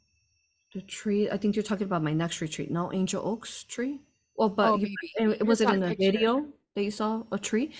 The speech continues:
Speaker 1: Well, there was very beautiful trees, a couple of them that were able to survive, um,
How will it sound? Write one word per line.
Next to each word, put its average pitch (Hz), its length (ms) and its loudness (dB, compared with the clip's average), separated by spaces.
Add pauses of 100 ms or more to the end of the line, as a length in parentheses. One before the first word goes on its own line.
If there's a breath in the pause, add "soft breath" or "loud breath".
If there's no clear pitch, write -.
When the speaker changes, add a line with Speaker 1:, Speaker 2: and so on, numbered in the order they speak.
(240 loud breath)
Speaker 1:
Well, 220 180 6
there 175 140 2
was 190 340 0
very 165 400 0
beautiful 156 380 -4
trees, 160 560 -2
a 165 60 -8
couple 196 340 0
of 156 100 -2
them 156 200 0
that 147 140 -4
were 147 140 -4
able 151 220 -2
to 156 40 -4
survive, 147 640 -4
um, 123 480 -6